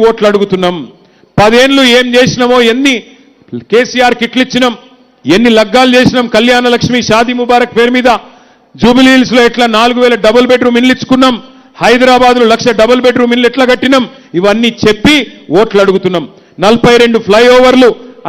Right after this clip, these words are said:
ఐటీ పరిశ్రమ ఎట్లా పెంచినాం, తెలంగాణ ఆర్థిక ముఖ చిత్రం ఎట్లా మార్చినాం, తెలంగాణ వ్యవసాయ ముఖ చిత్రం ఎట్లా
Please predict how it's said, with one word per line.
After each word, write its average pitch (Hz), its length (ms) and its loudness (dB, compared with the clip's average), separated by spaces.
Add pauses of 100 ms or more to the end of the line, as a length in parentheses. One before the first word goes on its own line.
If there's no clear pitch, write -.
(100)
ఐటీ 254 180 -2 (100)
పరిశ్రమ 233 400 -2
ఎట్లా 247 180 -2
పెంచినాం, 254 340 0 (420)
తెలంగాణ 240 400 2 (140)
ఆర్థిక 262 400 -2
ముఖ 233 120 -2 (100)
చిత్రం 240 300 -2
ఎట్లా 247 220 0
మార్చినాం, 254 360 -2 (420)
తెలంగాణ 254 440 2 (100)
వ్యవసాయ 254 480 2
ముఖ 247 120 -2 (120)
చిత్రం 247 280 -2
ఎట్లా 247 140 -2